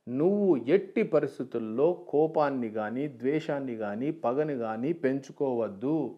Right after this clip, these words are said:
వారు ఎలాంటి వారైనా సరే, గతంలో జరిగిన ఏదైతే చేదు అనుభవాలు, చేదు జ్ఞాపకాలు ఇవన్నీ ఉంటాయో,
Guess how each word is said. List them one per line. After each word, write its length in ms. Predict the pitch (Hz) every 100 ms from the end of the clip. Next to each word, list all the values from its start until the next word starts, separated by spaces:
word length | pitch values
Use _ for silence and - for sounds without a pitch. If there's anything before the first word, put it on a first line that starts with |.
| -
వారు 280 | 120 147 156
ఎలాంటి 500 | 131 143 160 156 147
వారైనా 520 | 135 131 123 120 123
సరే, 520 | - 101 139 117 - - _ _ _ _ _ _ -
గతంలో 580 | 123 123 143 143 135 127
జరిగిన 580 | 120 117 117 117 110 104 _ _ _ _ _ _ _ _ _ _
ఏదైతే 560 | 110 127 131 123 120 113 - 113
చేదు 340 | 135 135 123
అనుభవాలు, 720 | 107 120 120 120 110 107 113 117 113
చేదు 200 | 123 117
జ్ఞాపకాలు 840 | 101 104 113 127 120 107 104 107
ఇవన్నీ 580 | 107 98 101 107 139 143
ఉంటాయో, 720 | 117 101 98 104 90 113 170